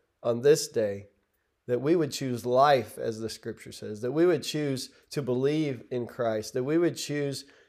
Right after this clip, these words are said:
to receive this new birth, to have that old way of selfishness, sinfulness, hatred, envy, strife, to have it replaced with now love, joy, peace, patience, kindness,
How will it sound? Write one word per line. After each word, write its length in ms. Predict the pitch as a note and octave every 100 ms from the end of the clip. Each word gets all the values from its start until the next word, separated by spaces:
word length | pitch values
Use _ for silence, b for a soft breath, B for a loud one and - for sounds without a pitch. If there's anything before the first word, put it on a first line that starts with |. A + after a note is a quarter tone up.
| _
to 120 | -
receive 600 | C3 A#2+ - D3+ D#3 C#3
this 240 | B2 A#2+ B2
new 300 | B2+ C3+ B2
birth, 400 | A2+ A#2 G#2+ - b b -
to 120 | D3
have 260 | C3+ F#3 D#3+
that 200 | C#3 -
old 380 | D#3+ D#3+ D#3 C3
way 480 | C3 C#3 C3+ B2 - B
of 320 | C#3 C3+ A#2+
selfishness, 800 | - - E3 D3+ C#3 - B2 A2+
sinfulness, 640 | - D#3+ C#3+ C#3+ C3+ A#2+ C3
hatred, 500 | D3+ D3+ C#3 B2 A2
envy, 360 | C#3 D3 C3+ A#2
strife, 440 | - D#3 D3 C3 B B B
to 140 | - C#3
have 280 | D3 D3
it 440 | - E3+ E3+ - - _ _
replaced 680 | B2+ C3 - D3+ C3 A#2+ - A#2 _ _
with 160 | B2 B2
now 180 | C3 B2
love, 400 | B2 B2+ A2 G#2+
joy, 260 | B2+ A#2
peace, 380 | G#2+ - A#2+ -
patience, 640 | - B2 B2 - A2 -
kindness, 760 | - - C#3+ C#3 C3+ A#2 G#2 -